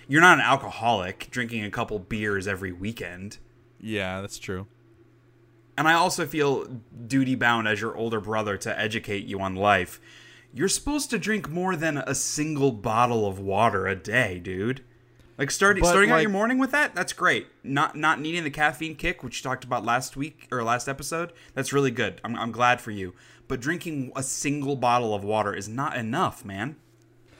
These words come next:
Speaker 2: I would like to, they don't say, I would like to know how much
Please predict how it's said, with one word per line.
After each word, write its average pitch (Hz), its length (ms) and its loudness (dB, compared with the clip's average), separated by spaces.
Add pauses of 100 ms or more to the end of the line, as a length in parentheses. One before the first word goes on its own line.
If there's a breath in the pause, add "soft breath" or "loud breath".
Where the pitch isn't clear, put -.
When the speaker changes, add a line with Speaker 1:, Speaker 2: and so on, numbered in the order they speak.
(200 soft breath)
Speaker 2:
I 143 80 0
would 156 220 -2
like 240 300 0
to, - 180 -6
they 147 180 -2
don't 233 240 -4
say, 131 600 -2 (320 soft breath)
I 127 100 2
would 135 140 2
like 185 240 4
to 175 100 -6
know 151 160 0
how 135 200 0
much 123 220 -4